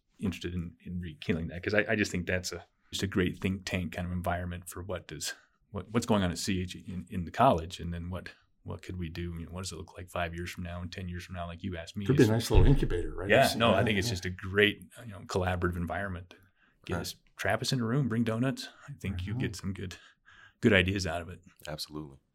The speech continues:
Speaker 2: So, so the next layer up is this land grant institution, Colorado State University. And so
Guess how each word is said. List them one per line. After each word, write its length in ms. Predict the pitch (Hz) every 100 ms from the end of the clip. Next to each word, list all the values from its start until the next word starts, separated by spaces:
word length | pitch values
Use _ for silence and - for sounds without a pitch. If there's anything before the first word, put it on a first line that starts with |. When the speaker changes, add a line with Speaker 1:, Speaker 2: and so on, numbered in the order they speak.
| _
Speaker 2:
So, 220 | - 147
so 160 | - 120
the 80 | 110
next 280 | 123 123 139
layer 300 | 131 123 113
up 240 | 110 - - _ 135
is 220 | 92 87
this 500 | 110 87 - - - -
land 300 | 113 113 120
grant 280 | 110 104 104
institution, 800 | 107 - 98 - 113 - 87 - _ _
Colorado 400 | - 104 110 104
State 240 | - 110
University. 600 | 127 107 101 104 - 113 107
And 100 | 104
so 340 | - 110 101